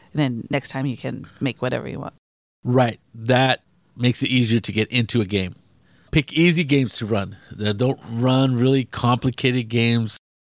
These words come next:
Speaker 2: I hate to say that, like, uh, like the, what's, what is it, Dark Heresy or Rogue Trader, where the percentile system is kind of weird and,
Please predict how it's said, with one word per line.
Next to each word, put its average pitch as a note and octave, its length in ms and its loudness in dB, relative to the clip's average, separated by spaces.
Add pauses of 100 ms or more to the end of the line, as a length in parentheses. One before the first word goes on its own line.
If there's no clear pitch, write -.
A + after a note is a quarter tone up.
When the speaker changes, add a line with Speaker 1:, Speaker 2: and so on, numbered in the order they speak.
(220)
Speaker 2:
I A#2 100 2
hate C3+ 240 2
to B2 80 -6
say B2 360 2
that, A2 180 2
like, G2+ 280 0
uh, G2 280 0 (400)
like G#2 220 -2
the, G2 460 0
what's, G2 340 -6 (120)
what G2+ 180 -6
is F2 140 -6
it, F2+ 140 -10
Dark B2 220 4
Heresy A#2+ 840 2
or F2+ 440 -2
Rogue A#2+ 360 2
Trader, A#2 500 0
where G2 340 0 (340)
the G#2 100 -6
percentile B2+ 600 2
system B2 400 -2
is A2+ 120 0
kind A#2 200 0
of A2+ 120 -2
weird A#2 800 2
and, G2+ 200 -2